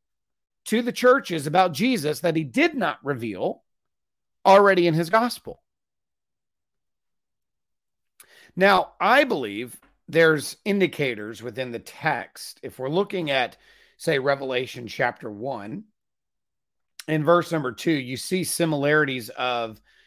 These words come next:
John here on the island of Patmos and the writer of the Gospel of John. In John one two, excuse me, in Revelation one two, this is what is being said of John, the servant, who bore witness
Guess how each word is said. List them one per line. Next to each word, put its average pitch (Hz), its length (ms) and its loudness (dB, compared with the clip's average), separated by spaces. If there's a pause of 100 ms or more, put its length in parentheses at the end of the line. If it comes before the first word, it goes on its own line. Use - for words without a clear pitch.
(260)
John 123 640 -2 (140)
here 139 420 0
on 120 180 -4
the 120 160 -2
island 113 240 -4
of 107 40 -10
Patmos 196 600 2 (120)
and 120 340 -6
the 117 80 -6
writer 131 380 -2
of 113 80 -6
the 110 60 -10
Gospel 123 400 -2
of 80 40 -18
John. 87 340 -12
In 127 120 -10
John 151 320 6
one 147 220 0
two, 151 440 0 (220)
excuse 160 220 -2
me, 131 200 -2
in 135 120 -8
Revelation 131 420 -2
one 127 160 -6
two, 127 380 -4 (120)
this 131 280 -6
is 113 80 -12
what 120 160 -2
is 104 100 -8
being 113 220 -8
said 98 420 -8 (260)
of 107 240 -4
John, 117 440 4
the 113 80 0
servant, 139 880 0 (920)
who 185 160 4
bore 214 320 8
witness 170 800 0